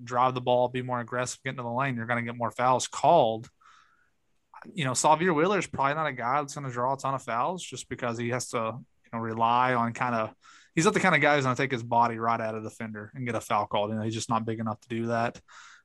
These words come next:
Uh, I, I think you could see Ty Ty Washington develop into a guy who can get to the line a lot, but he's not really showing it yet.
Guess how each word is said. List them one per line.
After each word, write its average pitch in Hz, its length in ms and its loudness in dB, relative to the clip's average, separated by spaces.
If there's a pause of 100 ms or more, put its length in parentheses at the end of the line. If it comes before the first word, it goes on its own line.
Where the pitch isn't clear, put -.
(120)
Uh, 113 260 4
I, 185 60 4
I - 160 -2
think 151 360 0
you 165 60 -2
could 147 140 0
see 151 140 2
Ty 143 200 2
Ty 147 160 2
Washington 131 500 0
develop 127 420 0
into 139 200 -2
a 135 60 0
guy 139 220 0
who 139 80 -6
can 139 140 -6
get 143 100 -8
to 147 80 -8
the 147 60 -6
line 143 260 -2
a 151 80 -2
lot, 151 240 -4
but 131 80 -4
he's 117 120 -6
not 120 160 -6
really 120 160 -4
showing 123 340 -2
it 110 100 -6
yet. 131 300 0